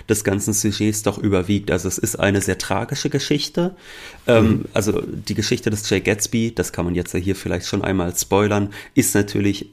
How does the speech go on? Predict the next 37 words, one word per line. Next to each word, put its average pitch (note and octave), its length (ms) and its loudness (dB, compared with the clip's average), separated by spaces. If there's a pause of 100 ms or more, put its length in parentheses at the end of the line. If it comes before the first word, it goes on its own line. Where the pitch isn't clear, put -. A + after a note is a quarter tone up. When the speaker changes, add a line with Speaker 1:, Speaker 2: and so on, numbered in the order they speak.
Speaker 1:
in G#2 160 2
Wahrheit F#2 320 0
nicht G2 200 -2
annähernd G2 380 2
so F#2+ 100 -2
schillernd, F#2+ 460 -2
wie G2+ 60 0
sie F#2 160 -2
anfangs F#2 340 -4
dargestellt - 560 -4
wird. - 140 -10
Wir - 80 -4
erfahren F#2 420 -2
dann F2+ 140 -4
im F2+ 80 -4
Laufe F2+ 260 -4
des - 180 -8
Romans, F#2 440 0 (260)
das F2 120 -4
ist G2 120 -2
ein F2+ 320 2 (220)
Junge, G#2 320 6
der F#2 160 2
wirklich - 320 -2
aus - 160 -6
bitterster G#2 540 0
Armut G2+ 420 0
hervorgekommen G2+ 880 -2
ist G#2 160 -4
und G2 120 -2
der G2 60 0
sich G2 240 -4
immer G#2+ 180 0
etwas - 280 -6
Größeres G#2 560 0
gewünscht F#2+ 420 -4
hat, - 220 -8